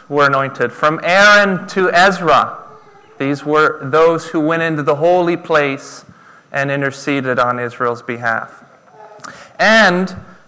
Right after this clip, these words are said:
the kings, from Saul, although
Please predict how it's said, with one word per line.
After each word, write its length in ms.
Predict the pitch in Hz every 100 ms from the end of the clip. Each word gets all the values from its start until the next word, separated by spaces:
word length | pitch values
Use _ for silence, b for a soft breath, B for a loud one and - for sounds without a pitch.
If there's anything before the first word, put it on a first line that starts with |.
| -
the 80 | 165
kings, 840 | - 226 226 170 117 - - - _ b b b
from 240 | - 156
Saul, 680 | 139 - 180 185 165 170 202
although 560 | 156 147 151 147 147